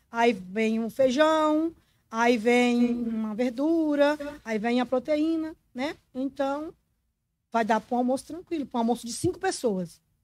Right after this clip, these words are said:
Duzentos gramas de, de arroz cru, dá pra uma família de cinco pessoas comer bem. Comer bem mesmo, assim. Tranquilo. Eu falo que um pacote de macarrão de duzentos e,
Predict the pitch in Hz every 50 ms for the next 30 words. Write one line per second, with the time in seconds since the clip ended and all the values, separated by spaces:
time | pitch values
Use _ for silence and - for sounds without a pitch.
0 | _ _ _ 214 220 185 233 285 320 269 233 226 214 240 262 262 262 262 240 214
1 | 240 240 240 240 226 208 185 - _ _ _ _ _ _ _ _ 190 214 220 202
2 | 226 220 - - 233 226 254 302 392 - _ _ _ _ - 220 214 220 233 233
3 | 240 240 240 - _ _ _ _ _ _ - 220 220 220 220 262 240 226 240 247
4 | 247 226 240 - 240 247 240 - 330 330 - - 285 220 185 - - 214 202 226
5 | 269 349 427 - 220 - _ _ _ _ _ _ _ _ _ _ _ _ _ _
6 | _ - 202 196 185 202 233 285 330 330 277 196 202 214 - - 208 185 175 -
7 | _ _ _ _ _ _ _ _ _ _ _ _ _ _ _ _ _ _ _ _
8 | _ _ _ _ _ _ - 214 180 185 185 - 320 294 226 185 190 - _ _
9 | _ _ _ _ _ _ _ _ _ _ _ _ _ _ _ _ _ _ _ _
10 | _ _ _ _ _ _ _ _ _ _ - 214 220 226 233 240 233 233 233 233
11 | 233 233 233 233 233 226 247 247 240 233 208 - _ _ _ _ _ - 240 247
12 | 339 320 - 302 262 247 247 269 277 277 277 277 294 240 240 214 202 214 208 220
13 | 202 226 214 214 262 262 - 269 214 226 240 262 262 262 254 254 254 254 247